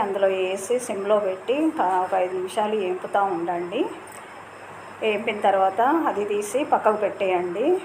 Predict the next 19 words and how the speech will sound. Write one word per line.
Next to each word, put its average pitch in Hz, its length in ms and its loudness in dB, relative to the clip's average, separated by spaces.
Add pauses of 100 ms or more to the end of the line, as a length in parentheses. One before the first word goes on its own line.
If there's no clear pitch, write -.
(500)
అదే 214 180 2 (140)
ప్యాన్లో 196 400 0 (960)
ఒక 202 100 0 (340)
వంద 196 240 4
గ్రాముల 208 300 4 (120)
చక్కెర 196 380 0
అండి, 185 180 -2 (160)
వంద 190 160 0 (100)
గ్రాముల 196 360 -2
అంత 202 120 -6 (120)
తెలియకపోయినా 190 560 0
ఒక 214 160 0
టీ 208 80 4 (100)
గ్లాస్ 214 300 2
కంటే 214 180 -2 (100)
పెద్ద 202 260 4
సైజులో 175 360 -2 (100)
వేసుకోండి. 180 500 -2 (100)
మరి 190 120 0